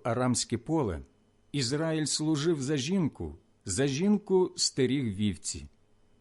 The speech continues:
Через пророка вивів Господь Ізраїля з Єгипту,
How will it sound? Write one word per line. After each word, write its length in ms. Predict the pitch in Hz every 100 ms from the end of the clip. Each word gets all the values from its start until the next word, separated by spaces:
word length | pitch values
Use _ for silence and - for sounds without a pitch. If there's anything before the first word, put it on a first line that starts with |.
| _ _ _ _ -
Через 460 | 175 196 202 170
пророка 680 | - 170 185 180 220 220 196
вивів 500 | 160 175 147 123 98
Господь 600 | 120 - - 147 - -
Ізраїля 640 | 123 107 139 151 143 139
з 120 | 117
Єгипту, 540 | 127 120 165 - 85